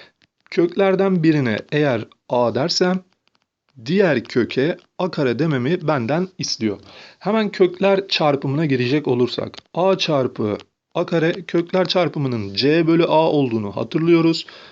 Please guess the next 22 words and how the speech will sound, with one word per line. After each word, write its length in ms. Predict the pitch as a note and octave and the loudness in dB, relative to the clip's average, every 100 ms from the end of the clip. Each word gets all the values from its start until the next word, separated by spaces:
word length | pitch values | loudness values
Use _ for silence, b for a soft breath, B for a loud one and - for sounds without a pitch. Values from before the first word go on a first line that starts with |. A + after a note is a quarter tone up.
| B | B
Yani 320 | - F3 C3 G#2+ | -6 -4 -2 -2
sekiz 520 | - E3 D#3 D#3 C3 | 0 -2 0 -2 0
bölü 220 | A#2 A2 | 0 2
birden 340 | D#3 C3 C#3 | 2 2 0
sekiz 340 | E3 E3 D#3+ D3 | 0 -2 0 2
olarak 380 | C3+ A#2 D#3+ E3 | 2 2 -2 0
geliyor. 360 | C3 A2 G#2+ | 0 2 0
Burayı 300 | C#3 G3 G#3 | 0 0 0
hemen 240 | F#3+ F3+ F3 | -2 0 0
şöyle 340 | - C#3+ A2 | 2 0 0
düzenleyelim. 680 | B2 D#3+ E3 E3+ D#3+ D#3+ E3 B B B B _ _ _ - | -2 0 0 2 0 -2 -6 B B B B _ _ _ -6
A 120 | F#3 | -4
küp 280 | F3 B2 A2 - | -2 -4 -4 -4
eşittir 500 | D3 C#3 C3+ - B2 - | -2 -2 -4 -6 -8 -6
sekizden 640 | - E3 E3 D3 D#3 E3 - - | -4 -2 -2 -2 -2 -2 -6 -4
A 220 | F3+ D3+ | 0 2
değerini 320 | B2+ A2+ G#2 | 0 0 -2
kaç 280 | E3 E3 - | -2 -2 -2
buluyorum 240 | D#3 D3 | 0 0
arkadaşlar 560 | C#3 C3 C3+ C3 B2+ B2+ | 0 -2 -2 0 -2 0
ben? 160 | D#3 E3+ - _ _ - | -2 -4 -14 _ _ -14
İki. 260 | C3+ G#2 | -10 -8